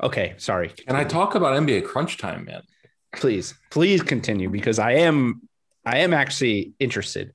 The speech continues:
Speaker 1: in this show.
Speaker 2: So the concept is brilliant. It's red. They're trying to bounce around the games that you wanna see at the, at the high leverage points in the game. Um,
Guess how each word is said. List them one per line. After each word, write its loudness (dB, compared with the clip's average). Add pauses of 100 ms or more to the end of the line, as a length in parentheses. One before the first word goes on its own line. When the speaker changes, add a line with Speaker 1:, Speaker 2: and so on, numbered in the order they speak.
Speaker 1:
in -4
this -8
show. -6 (800)
Speaker 2:
So -2 (1000)
the 0
concept 2
is 2
brilliant. 2
It's -2 (160)
red. 0
They're 2
trying 0
to 0
bounce -2
around -2
the -4
games -2
that -2
you -6
wanna -4
see -2
at -4
the, -2
at -12
the 0 (680)
high 0
leverage 0
points 0
in 0
the 0
game. -2 (680)
Um, -4